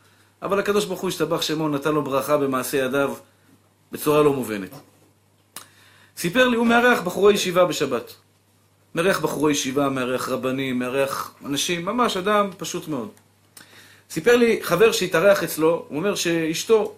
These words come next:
כל המשפחה הלכו להתארח אצלו, וכשבאו לסדר את השולחן, אז אשתו באה לקחת צלחות, היו צלחות יפות ככה,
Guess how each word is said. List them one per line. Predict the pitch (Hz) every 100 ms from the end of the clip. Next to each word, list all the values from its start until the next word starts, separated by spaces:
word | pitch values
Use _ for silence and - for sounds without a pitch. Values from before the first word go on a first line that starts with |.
| _ -
כל | 208
המשפחה | 196 - 160 185
הלכו | 156 165
להתארח | 151 127 160 160
אצלו, | - 160 170 175 _ _ _ _ - - _ _ _ -
וכשבאו | - 143 180 196
לסדר | 180 160 185
את | 185
השולחן, | 165 175 220 220 175 - _ _ _ _ _ _ _ _ _ _
אז | - 135
אשתו | 156 - 214
באה | 196
לקחת | 180 196 180
צלחות, | 180 160 220 196
היו | 143
צלחות | 156 143 131 160
יפות | 113 156 180
ככה, | 139 -